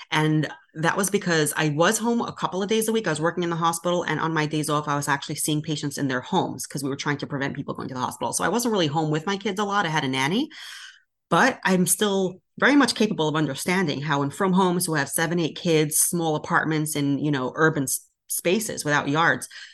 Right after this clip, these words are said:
I actually tweeted that. I said, "They're the ones really having the hardest time right now." You know, healthcare providers, we feel like we're doing something. We're on the ground. We're, we're, we're trying to do something. We're trying to do our job.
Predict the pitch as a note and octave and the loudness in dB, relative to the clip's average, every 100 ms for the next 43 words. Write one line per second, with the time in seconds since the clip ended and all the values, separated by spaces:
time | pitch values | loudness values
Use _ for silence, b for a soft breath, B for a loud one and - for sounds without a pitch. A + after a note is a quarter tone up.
0 | B _ _ _ - G3 G#3 - G3 - | B _ _ _ -2 2 2 2 -2 0
1 | B3+ G3 C3+ C#3+ D#3 F3 C4 G#3 G3+ D3+ | 0 2 0 -2 0 2 2 2 2 2
2 | D#3 E3+ D3 D3+ C3+ B2 - - - - | 0 0 0 -2 -4 -4 -6 -6 -10 -8
3 | B1+ - - - _ - F3+ D#3+ F3 G#3+ | -8 -10 -12 -12 _ -2 0 2 0 0
4 | A3+ G#3+ F#3 F3+ F3+ F3 G#3 G#3 F#3 E3 | 0 0 2 2 2 2 2 2 0 0
5 | D3+ D#3 C3 - - - - C#3 - E3 | -4 -2 -4 -6 -10 -10 -6 -2 0 0
6 | D#3 D3+ D3 C3 C3 D#3+ D#3+ F#3+ F#3 G3 | 0 0 0 0 0 0 2 2 2 0
7 | - G#3+ F#3 F#3 D#3 E3 E3+ D3+ C#3+ C#3 | 0 2 2 0 -2 0 0 0 -2 -2
8 | E3 D3 C#3+ C3 B2+ C3+ B2 B2+ | 0 0 0 -2 0 0 0 -2